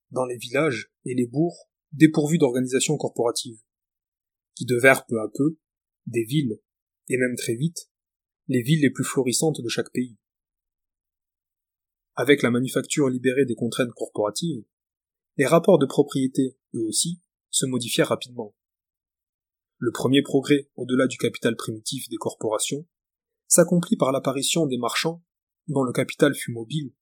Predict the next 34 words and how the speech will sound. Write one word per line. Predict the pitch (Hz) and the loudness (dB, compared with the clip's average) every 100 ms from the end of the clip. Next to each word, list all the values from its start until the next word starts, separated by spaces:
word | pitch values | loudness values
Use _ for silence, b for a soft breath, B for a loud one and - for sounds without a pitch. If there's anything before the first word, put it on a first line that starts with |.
| _ | _
dès | 131 | 0
le | 127 | 0
début. | 120 120 - - _ _ _ _ _ _ _ _ _ _ - | 0 -4 -8 -20 _ _ _ _ _ _ _ _ _ _ -2
C'était | 135 - 147 | 2 6 4
du | 127 | 4
capital | 117 123 - 151 - | -2 0 2 2 0
au | 135 | -2
sens | 123 143 143 | -2 0 -2
moderne | 127 123 139 123 | -6 -2 0 0
du | 117 | -6
terme, | - 117 110 _ _ _ _ _ _ _ _ _ _ _ _ _ | -6 -6 -6 _ _ _ _ _ _ _ _ _ _ _ _ _
autant | 160 135 175 | -2 4 4
qu'il | 165 127 | 4 -2
en | |
puisse | 120 - | -2 2
être | 160 147 - | 2 2 -2
question | 117 - 165 151 _ 135 | -6 -2 -2 -2 _ -6
dans | 123 | -4
les | 113 | -2
conditions | 131 110 - 127 | -4 -2 -2 -2
de | |
l'époque. | 107 - 107 - _ _ _ _ _ _ _ _ _ _ _ _ _ _ _ _ | -4 -6 -8 -8 _ _ _ _ _ _ _ _ _ _ _ _ _ _ _ _
Le | 120 | -2
second | - 147 151 135 | 2 4 4 2
progrès | - 123 135 180 - _ _ _ | 0 0 2 0 -4 _ _ _
vint | - 170 | 4 4
avec | 170 131 139 | 6 4 2
la | 139 | 2
manufacture | 135 139 143 - 180 180 | 0 -2 -4 0 0 0
qui | - | -2
mobilisa, | 127 123 123 117 123 165 - _ _ _ | -2 -2 -4 -4 -4 -4 -8 _ _ _
à | - | -8
son | - 110 | -6 -6
tour, | - 175 - | -2 -2 -4